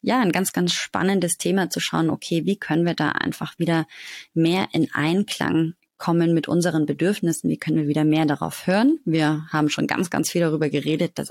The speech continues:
alles im Universum irgendwie in einer gewissen Balance unterliegt und, ähm, ja, alles irgendwie ein Prin-, ein Prinzip, ähm, der Dualitäten ist.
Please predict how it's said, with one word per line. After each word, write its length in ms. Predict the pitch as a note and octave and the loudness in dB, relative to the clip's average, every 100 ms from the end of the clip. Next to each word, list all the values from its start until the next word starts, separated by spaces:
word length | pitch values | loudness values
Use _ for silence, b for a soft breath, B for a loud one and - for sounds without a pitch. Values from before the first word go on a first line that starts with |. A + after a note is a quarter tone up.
| - | -8
alles 380 | - F#3+ G#3 F3 | -4 0 2 2
im 120 | D#3 | 2
Universum 600 | D3+ D3+ C#3+ E3 D#3+ D#3 B B B B | 2 4 4 2 2 0 B B B B
irgendwie 240 | F3 F3 | 0 2
in 80 | D#3+ | 2
einer 80 | D3+ | 2
gewissen 320 | D3 D3 D#3+ | 2 0 0
Balance 400 | D3 C3+ D#3 F#3+ | 2 2 2 2
unterliegt 500 | - D#3 D3 D#3+ D3+ - B B B - | 0 0 0 0 -2 -10 B B B 0
und, 400 | D#3+ D#3 D3 - | 4 6 4 2
ähm, 520 | D3 C#3+ C#3 C#3+ D3 | 0 4 4 2 0
ja, 300 | - D3+ D3 C3+ - - | -2 -2 -2 -6 -10 -8
alles 480 | - - - F#3+ F3+ | -6 -4 0 0 0
irgendwie 540 | - D3+ - D3+ D3+ - - | -2 -2 0 0 0 -4 -6
ein 160 | C#4 D3+ | -4 -2
Prin-, 300 | - D3+ - _ | -2 -2 -4 _
ein 160 | - D#3 | -4 -4
Prinzip, 680 | - E3+ - - A3 G#3+ - - | -2 -4 -2 0 0 0 -8 -4
ähm, 560 | D#3 D#3+ E3 D#3 D#3 - - - E3 | 0 2 4 4 2 -4 -20 -6 -2
der 80 | |
Dualitäten 800 | D#3 E3 E3 D#3+ - E3+ E3+ E3 | 0 2 2 0 0 -2 0 2
ist. 360 | - F3+ - | 2 0 -6